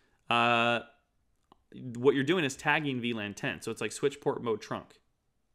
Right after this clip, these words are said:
And because it's a trunk port, guess what? You can configure multiple static ports across different E P Gs if you wanted to. So I could have, this is one static port I'm creating. I could create another static port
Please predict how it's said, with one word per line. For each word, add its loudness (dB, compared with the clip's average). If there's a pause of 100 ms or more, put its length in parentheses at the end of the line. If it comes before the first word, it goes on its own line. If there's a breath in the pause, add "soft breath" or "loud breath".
(580 soft breath)
And 0
because 0
it's 2
a 2
trunk -6
port, -2
guess -2
what? -4
You -6
can -6
configure -2
multiple -4
static -2
ports -14 (800)
across 0
different -4
E -2
P -8
Gs -6
if -10
you -8
wanted -14
to. -14 (1300)
So 2
I 8
could 2
have, 6
this 2
is -2
one -2
static -2
port 2
I'm -2
creating. -2 (360 soft breath)
I 6
could 0
create 2
another 0
static 0
port -8